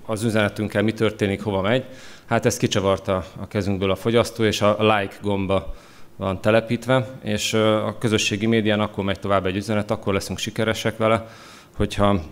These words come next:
hogyha ezt, értjük és tudjuk használni. Na, hogy ez az értés meglegyen,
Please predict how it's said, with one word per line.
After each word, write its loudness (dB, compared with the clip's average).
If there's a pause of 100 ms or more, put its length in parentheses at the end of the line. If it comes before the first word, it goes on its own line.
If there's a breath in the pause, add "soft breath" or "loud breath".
(680)
hogyha 0
ezt, 0 (480)
értjük 2
és -4 (240)
tudjuk -2
használni. -4 (1000 loud breath)
Na, -2
hogy 4
ez 6
az 4
értés 2
meglegyen, 2